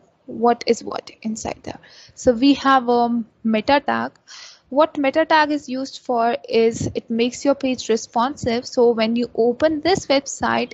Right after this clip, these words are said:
inside your mobile, it works really well. Like, it's responsive and it works nicely. What is this? This is your link to Bootstrap C S S, and then this is your jQuery or JavaScript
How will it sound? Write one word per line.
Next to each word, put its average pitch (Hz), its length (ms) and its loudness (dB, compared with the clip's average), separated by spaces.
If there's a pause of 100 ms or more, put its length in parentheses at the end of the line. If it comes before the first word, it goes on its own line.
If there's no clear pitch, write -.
inside 220 380 0
your 220 100 2
mobile, 214 680 0 (460)
it - 160 -2
works 240 420 2
really 202 300 -2
well. - 260 -6 (1040)
Like, 208 220 -10
it's - 180 -12
responsive 254 840 0
and 214 160 -4
it 214 180 -10
works - 300 -6
nicely. - 500 -20 (220)
What - 380 -2 (220)
is 254 180 2
this? 320 400 -2
This 233 160 -6
is 226 140 -6
your 214 120 0
link 208 280 -6
to 220 100 -4
Bootstrap - 760 -2
C - 280 -6
S 320 180 -2
S, 349 300 -4 (140)
and 202 280 -2
then 196 260 -4
this - 360 0
is 214 200 0
your 196 140 -2
jQuery 226 720 0
or 208 40 0
JavaScript 214 720 -2